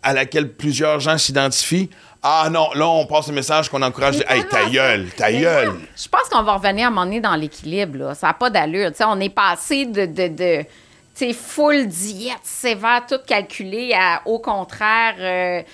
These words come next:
Speaker 2: s'accepter dans sa diversité. Mais, tu sais, diversité, il y a diversité, diversité. Moi aussi, je suis pour toi, des modèles de la diversité à la télé, dans les médias, on en veut. Mais en même temps,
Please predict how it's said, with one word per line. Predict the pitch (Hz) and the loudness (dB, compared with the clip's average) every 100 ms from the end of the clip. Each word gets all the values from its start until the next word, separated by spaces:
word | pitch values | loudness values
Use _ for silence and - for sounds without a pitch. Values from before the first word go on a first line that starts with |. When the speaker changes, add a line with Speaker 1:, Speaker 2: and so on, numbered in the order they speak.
| - | -20
Speaker 2:
s'accepter | - - 240 - - 220 - _ 247 247 | -16 -4 -4 -4 -4 -4 -6 _ -6 0
dans | 208 | 0
sa | 190 190 | 0 -2
diversité. | 175 165 196 - - - 254 226 | -4 -2 -2 0 -6 -2 -2 0
Mais, | 175 156 | 0 -2
tu | - | -4
sais, | 233 | -6
diversité, | 170 160 196 - 285 | -6 -2 -2 0 0
il | 262 | 0
y | |
a | 180 | 0
diversité, | 156 190 190 - 285 | 0 -2 -2 -4 -4
diversité. | 196 175 170 - - 269 | -4 -4 -2 -2 -4 -2
Moi | 247 196 | 0 -2
aussi, | - | -2
je | - | -4
suis | |
pour | - 220 | -2 -2
toi, | - 233 254 | -2 0 0
des | 185 175 | 0 -2
modèles | 180 175 208 226 | 0 2 0 2
de | 190 | 0
la | 175 | -2
diversité | 156 180 - 247 | -2 -6 -4 -2
à | 220 | -2
la | 175 - | -4 -8
télé, | 185 185 226 | -8 -6 -2
dans | 202 175 | 0 0
les | 180 | 0
médias, | 175 170 262 | -4 -2 0
on | 247 | 2
en | 175 170 | 0 0
veut. | 165 247 240 - - - - - _ _ - | -4 -6 -6 -12 -20 -20 -20 -20 _ _ -8
Mais | 190 - | -4 -2
en | 208 208 | 0 0
même | 202 185 165 | 0 -2 -2
temps, | 240 262 285 285 | 0 2 2 2